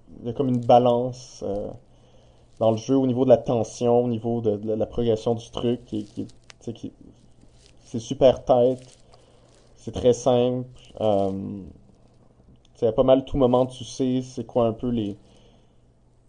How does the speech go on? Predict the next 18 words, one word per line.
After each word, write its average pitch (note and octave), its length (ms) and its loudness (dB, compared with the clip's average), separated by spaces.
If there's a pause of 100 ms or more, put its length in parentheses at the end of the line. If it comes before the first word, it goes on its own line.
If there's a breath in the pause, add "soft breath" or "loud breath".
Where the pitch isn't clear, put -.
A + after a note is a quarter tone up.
(120)
tu C3 80 -14
sais, B2 120 -12
les B2 120 2
probabilités B2+ 720 4
des, D3+ 340 2
des C#3 160 -4
trucs, D#3 440 0
c'est, A#2+ 240 0
c'est B2+ 160 -6
quoi C3 220 6
les, A2+ 260 0
les, G#2+ 220 -4
les, G2+ 260 -4
euh, G2+ 140 -6 (2250 soft breath)
bon, A#2 140 0
ce - 100 -14
qui, A#2+ 60 -12
c'est, - 200 -18